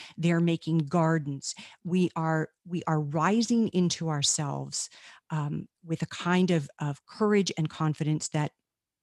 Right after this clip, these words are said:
we haven't had before. And it is hard won and well earned.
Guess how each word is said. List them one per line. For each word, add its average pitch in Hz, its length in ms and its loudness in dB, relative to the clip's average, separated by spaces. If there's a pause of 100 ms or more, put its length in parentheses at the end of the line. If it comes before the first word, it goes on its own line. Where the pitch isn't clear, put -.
(140)
we 196 120 6
haven't 185 260 2
had 175 240 2
before. 139 440 -6 (320)
And 156 120 2
it 147 80 0
is 139 100 -2
hard 160 380 -2
won 143 340 -2 (340)
and 151 120 -2
well 143 260 -2
earned. 131 300 -8